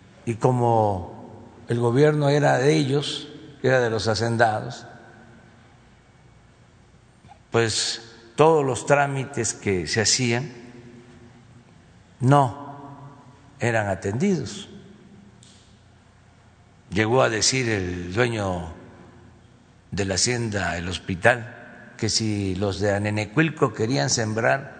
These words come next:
que lo hicieran en maceta. Entonces, con la revolución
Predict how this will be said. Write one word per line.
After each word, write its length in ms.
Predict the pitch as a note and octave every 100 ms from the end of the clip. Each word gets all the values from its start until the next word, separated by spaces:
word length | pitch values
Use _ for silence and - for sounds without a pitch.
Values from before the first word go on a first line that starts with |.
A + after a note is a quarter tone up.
| - - - - - - - - - - -
que 100 | G#2
lo 80 |
hicieran 340 | F#2 B2+ A#2 A2
en 180 | G2 F#2
maceta. 640 | F2 - C3+ - D#2+ - - - - - - - - - - - - _ - _ _ _ _ _ - - _ _ _ - _ _
Entonces, 400 | C#3 B2 - -
con 180 | B2
la 80 | A#2
revolución 720 | G#2 A2 A#2 A#2 G#2 D3 D#3+